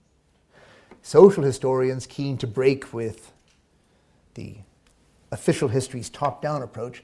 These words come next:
probed the experience of common soldiers by tapping into diaries and letters held in private paper archives in places like London's Imperial War Museum or Canberra's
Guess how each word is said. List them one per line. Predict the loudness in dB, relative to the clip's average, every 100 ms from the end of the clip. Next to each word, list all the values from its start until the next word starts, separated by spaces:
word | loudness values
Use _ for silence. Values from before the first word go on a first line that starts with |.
| _ -20 _ _ _
probed | 2 4 4 0
the | -2
experience | -2 -4 -4 -4
of | -8
common | -8 -6 -6
soldiers | -2 2 2 2 0
by | -2
tapping | -4 -4 -4 -4 -6 -6
into | -10 -10 -12
diaries | -6 -2 0 0 -2 -4
and | -6
letters | -4 -4 -4
held | -2 -2
in | -4
private | -8 -8 -6 -8
paper | -10 -8 -4
archives | -4 -4 -10 -14 -14
in |
places | -14 -14 -14 -12
like | -12 -12
London's | -14 -14 -16 -20 _ _
Imperial | -20 -16 -12 -10
War | -4 -4
Museum | -4 -6 -8 -10 -10 -10
or | -10 -10 -12 -20 -20
Canberra's | -8 -6 -4 -4 -4 -6 -12